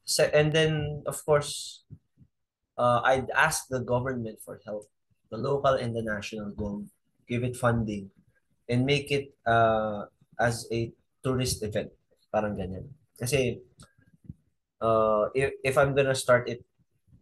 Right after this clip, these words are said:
this year, di ba, I'd probably do it sa Binyan and then R M S. But this, this,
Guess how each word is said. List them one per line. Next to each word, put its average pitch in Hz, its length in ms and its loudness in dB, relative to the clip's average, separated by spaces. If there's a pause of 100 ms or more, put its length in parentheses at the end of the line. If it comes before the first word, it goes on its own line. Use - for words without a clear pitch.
this 123 240 -2
year, 120 180 0
di 107 140 -6
ba, 101 260 -6
I'd 107 240 -2
probably 120 380 4
do 110 260 -2
it - 160 -10
sa 104 140 -6
Binyan 101 880 -6
and 101 180 -8
then 101 160 -10
R 101 220 -4
M 104 160 -8
S. 95 420 -12 (400)
But 131 240 2
this, 165 460 2
this, - 500 0